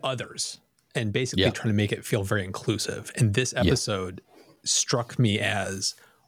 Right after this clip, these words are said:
Speaker 1: one of the better approaches to that topic
Speaker 2: Mm-hmm.
Speaker 1: without, like, punching you in the face, because on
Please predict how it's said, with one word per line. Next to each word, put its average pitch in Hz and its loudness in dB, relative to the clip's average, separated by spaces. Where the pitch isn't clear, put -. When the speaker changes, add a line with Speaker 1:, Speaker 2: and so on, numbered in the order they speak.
Speaker 1:
one 123 4
of 127 0
the 104 0
better 117 0
approaches 104 -2
to 120 4
that - 0
topic 185 -6
Speaker 2:
Mm-hmm. 67 2
Speaker 1:
without, 123 2
like, 107 -2
punching 135 2
you 110 6
in 98 2
the 98 -4
face, - -4
because 120 2
on 107 -2